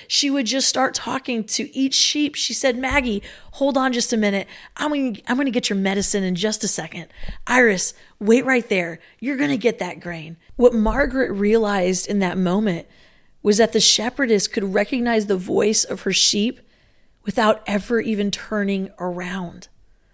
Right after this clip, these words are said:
Much like the shepherdess, our God is a good shepherd, and we are his sheep. This is the kind of care and attention that our good shepherd gives us.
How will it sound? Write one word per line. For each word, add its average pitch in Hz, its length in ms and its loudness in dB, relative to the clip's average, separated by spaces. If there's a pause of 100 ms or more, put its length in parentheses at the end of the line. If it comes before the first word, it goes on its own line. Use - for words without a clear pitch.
(360)
Much 220 440 4
like 208 300 2
the 208 100 6
shepherdess, 226 840 2 (840)
our 214 220 6
God 208 560 0 (340)
is 220 180 2
a 196 120 0
good 185 400 0
shepherd, 165 560 -4 (580)
and 226 260 2
we 254 300 4
are 254 200 -2
his 226 220 0
sheep. - 520 0 (600)
This 214 400 0
is 233 180 -2
the 233 80 -4
kind 226 300 -2
of 190 180 0
care 208 640 0
and 190 140 -4
attention 185 800 -2 (920)
that 202 120 2
our 190 160 0
good 185 220 2
shepherd 165 440 -2
gives 160 240 -8
us. - 440 -10